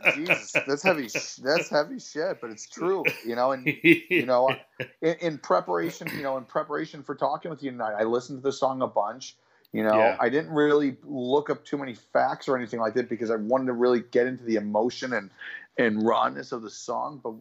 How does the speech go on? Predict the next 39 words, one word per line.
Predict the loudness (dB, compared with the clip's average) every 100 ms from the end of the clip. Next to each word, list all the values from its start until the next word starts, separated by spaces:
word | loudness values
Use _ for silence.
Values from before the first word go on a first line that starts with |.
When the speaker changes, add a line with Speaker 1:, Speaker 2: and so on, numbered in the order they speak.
| -8
Speaker 1:
I | -6
mean, | -4
Speaker 2:
Yeah. | -4 -6 -8 _ _ _ -4
Speaker 1:
the | 0
more | 2 2
we | 0
talk | 0 0 -2
about | -4 -4
it, | -6
the |
more | -10 -6 -4 -4 -6 _ _ _ _ _ -20 -20 -14
you | -10
think | -4 -2 0
of | 0
how | 2 0 -4 _
fucked | -2 -2 -8
up | -8
a |
lot | -10 -8 -8
of | -10
it | -12
is, | -16 -18 -14 -6
you | -2
know? | 2
I | 2
mean, | 0
it's | -4 -4 -2
heavy. | 2 4
Speaker 2:
Yeah. | 4 2
Speaker 1:
It | -2
is | -2 -2
heavy. | -4 -4 -6
Speaker 2:
Yeah, | -6
Speaker 1:
And, | -4 -4
Speaker 2:
yeah, | -4
yeah. | -6 -8 _ _ _ _ _
Speaker 1:
you | -12
know, | -6 -6 -8 _ _ _
it's, | 0 0 -2 -20 -20